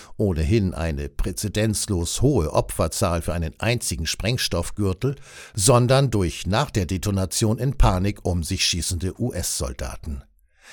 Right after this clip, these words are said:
Neben diversen Zeugenaussagen stützen klare Indizien diese These,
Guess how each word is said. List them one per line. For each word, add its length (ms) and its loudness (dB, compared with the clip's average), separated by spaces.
Neben 360 0
diversen 600 2
Zeugenaussagen 1160 2
stützen 580 -2
klare 460 0
Indizien 680 -2
diese 340 -4
These, 480 -2